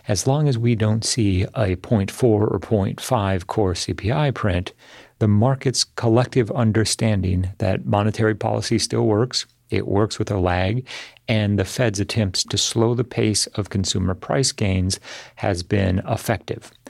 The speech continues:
Now, whether or not that ultimately translates into avoiding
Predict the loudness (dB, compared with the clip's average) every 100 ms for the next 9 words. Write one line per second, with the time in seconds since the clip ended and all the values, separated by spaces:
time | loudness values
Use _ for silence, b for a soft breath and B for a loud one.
0 | B B 0 2 4 4 4 2 0 0
1 | 0 0 -2 -2 -2 -2 -2 -2 -4 -4
2 | -4 -2 -2 0 0 0 B B B -2
3 | 0 2 2 2 2 0